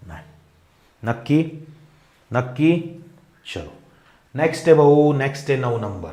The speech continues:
नऊ नंबर कसं सोडवायचं सांगा, कसं सोडवायचं सांगा. पटकन, पटकन, पटकन, पटकन, पटकन. Don't make time pass. टाइम पास नहीं चाहिए. नाइन्थ का बोलो, जल्दी,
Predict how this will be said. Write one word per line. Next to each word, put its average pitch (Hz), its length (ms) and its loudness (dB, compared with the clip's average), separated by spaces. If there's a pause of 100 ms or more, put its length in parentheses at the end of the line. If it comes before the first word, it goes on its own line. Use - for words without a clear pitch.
(680)
नऊ 127 280 2
नंबर 101 300 -4
कसं 139 280 0
सोडवायचं 131 480 0
सांगा, 107 500 -10 (400)
कसं 127 220 -6
सोडवायचं 120 480 -4
सांगा. 95 460 -10 (220)
पटकन, 120 420 -2
पटकन, 110 380 -4
पटकन, 110 400 -4
पटकन, 110 380 -4
पटकन. 110 340 -4
Don't 117 260 -4
make 113 220 -10
time 107 200 -6
pass. 87 240 -10 (800)
टाइम 120 220 -6
पास 123 240 -4
नहीं 120 240 -8
चाहिए. 95 240 -10
नाइन्थ 110 320 -10
का 117 80 -6
बोलो, 101 400 -8
जल्दी, 123 400 -4